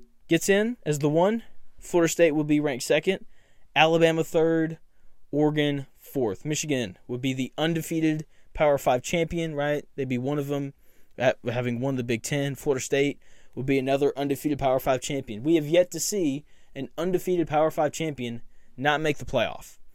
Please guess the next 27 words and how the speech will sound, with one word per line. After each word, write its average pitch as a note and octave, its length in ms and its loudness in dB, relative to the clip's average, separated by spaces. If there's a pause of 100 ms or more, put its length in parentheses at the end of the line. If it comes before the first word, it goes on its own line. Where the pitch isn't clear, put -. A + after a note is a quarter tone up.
(240)
So - 140 -4
if A#2+ 80 -2
those E3 160 6
two F#3 120 -2
things E3 220 -2
happen, D#3+ 480 2
it'd C#3+ 120 0
be C3 120 0
really C#3 260 2
hard C3+ 220 -2
to B2+ 80 -4
deny A#2 280 -2
them A2+ 160 -6
spots. - 560 -12 (920)
Number D#3 180 2
three, D#3 380 4
Alabama. C#3 580 2 (600)
One E3 200 2
loss, D#3+ 260 0
S - 220 -2
E D#3 40 -4
C D#3+ 140 -4
champ. D#3+ 380 -4 (380)
That C3+ 180 6
was C3 180 -2
to B2 120 -8
Texas D3 640 0